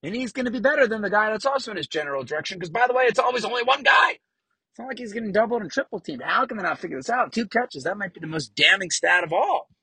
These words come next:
So, oh my gosh, miserable. They need to figure this out. Quarterback first. Well, there's no reason to waste more time. I know they won't do it versus Cleveland on a short week on a Thursday night.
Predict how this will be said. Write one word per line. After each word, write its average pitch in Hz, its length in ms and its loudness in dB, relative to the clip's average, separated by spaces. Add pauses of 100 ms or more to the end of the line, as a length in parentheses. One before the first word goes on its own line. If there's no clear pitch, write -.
(640)
So, 170 380 4 (420)
oh 175 160 2
my 117 120 -8
gosh, 113 420 -6
miserable. 135 600 -2 (320)
They 160 120 -2
need 160 120 -6
to 135 80 -10
figure 139 240 -4
this 127 220 -6
out. 123 380 -2 (1800)
Quarterback 151 480 2
first. 139 500 -4 (140)
Well, 139 240 -8
there's 147 200 0
no 156 200 0
reason 143 320 0
to 127 80 -4
waste 123 260 -2
more 123 160 -2
time. 120 300 -4
I 143 40 4
know 160 120 2
they 147 100 6
won't 135 220 -2
do 135 120 2
it 127 160 2 (380)
versus 135 300 0
Cleveland 123 440 0
on 120 120 -4
a 117 40 -8
short 117 300 -2
week 117 240 0
on 110 80 -4
a 110 60 -8
Thursday 113 400 -2
night. 110 360 -2